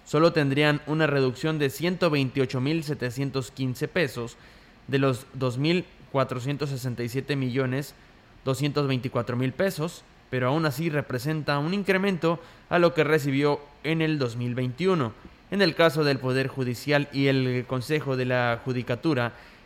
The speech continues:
la iniciativa plantea que el presupuesto sea el mismo de dos mil veintiuno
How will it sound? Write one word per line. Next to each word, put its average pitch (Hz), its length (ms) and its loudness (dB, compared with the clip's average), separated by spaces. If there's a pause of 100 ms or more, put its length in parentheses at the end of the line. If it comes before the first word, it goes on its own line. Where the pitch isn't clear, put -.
(120)
la 156 180 4
iniciativa 151 720 2
plantea 147 500 0
que 139 160 0
el 127 80 0
presupuesto 131 640 -2
sea 139 260 2
el 139 80 2
mismo 175 300 0
de 143 80 2
dos 123 180 -2
mil 156 140 0
veintiuno 151 420 0